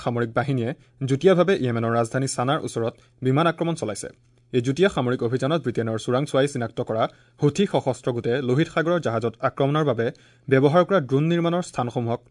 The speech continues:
লক্ষ্য কৰা হৈছে। ব্ৰিটেইনৰ প্ৰতিৰক্ষা মন্ত্ৰালয়ে উৰেটো নিশা চানাৰ পৰা প্ৰায় চৌব্বিছ কিলোমিটাৰ দক্ষিণে চলোৱা এই আক্ৰমণৰ বিশদ ব্যাখ্যা আগবঢ়াইছে। মন্ত্ৰালয়ে এই আক্ৰমণত সাধাৰণ লোকৰ ক্ষয় ক্ষতি হ্ৰাস কৰাৰ বাবে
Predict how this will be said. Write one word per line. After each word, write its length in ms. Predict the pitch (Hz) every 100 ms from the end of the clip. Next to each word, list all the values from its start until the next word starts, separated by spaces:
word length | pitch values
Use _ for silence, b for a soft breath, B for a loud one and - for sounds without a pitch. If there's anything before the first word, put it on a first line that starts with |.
| 208
লক্ষ্য 200 | - 120
কৰা 100 | 113 107
হৈছে। 180 | 101 - - b b b b _ 127
ব্ৰিটেইনৰ 340 | 151 196 214 -
প্ৰতিৰক্ষা 380 | 147 131 120 139
মন্ত্ৰালয়ে 400 | 127 123 127 110 123 b b _
উৰেটো 300 | 143 175 185 208
নিশা 180 | 202 220
চানাৰ 220 | 135 120 117
পৰা 140 | 123 120
প্ৰায় 140 | 123 -
চৌব্বিছ 260 | 131 170 -
কিলোমিটাৰ 380 | 180 180 190 143
দক্ষিণে 320 | - 143 117 131 b b -
চলোৱা 340 | - 160 185 226 170
এই 80 | 131
আক্ৰমণৰ 360 | - 147 170 165
বিশদ 240 | 123 139 117
ব্যাখ্যা 240 | 120 - 117 -
আগবঢ়াইছে। 420 | 110 113 107 - - _ _ _ _ -
মন্ত্ৰালয়ে 460 | 131 143 180 196 220
এই 60 | 147 120
আক্ৰমণত 380 | - 139 120 147 b b -
সাধাৰণ 320 | 147 147 208
লোকৰ 180 | 208 214 214
ক্ষয় 160 | 135 123
ক্ষতি 160 | 135 117
হ্ৰাস 160 | 139 139
কৰাৰ 160 | 170 185
বাবে 120 | 135